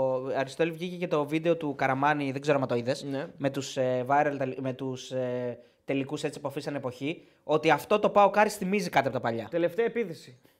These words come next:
Speaker 2: Κλέψιμο, κλέψιμο του Μποχορίδη στο Μίχαλα, κανείς να καλά. Εννιά δευτερόλεπτα για να τελειώσει.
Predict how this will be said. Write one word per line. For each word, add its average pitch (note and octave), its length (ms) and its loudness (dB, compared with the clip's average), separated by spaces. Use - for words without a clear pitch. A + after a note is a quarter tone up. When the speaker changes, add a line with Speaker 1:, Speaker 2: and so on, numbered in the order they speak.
Speaker 2:
Κλέψιμο, G#3 680 0
κλέψιμο A#3+ 460 0
του G#3 60 -2
Μποχορίδη G3+ 440 0
στο G#3 140 -6
Μίχαλα, G3+ 460 0
κανείς E3+ 200 -4
να E3+ 80 -4
καλά. G#3+ 380 0
Εννιά G3 360 0
δευτερόλεπτα B3 440 2
για A#3+ 100 2
να A3+ 60 -4
τελειώσει. A3 480 -2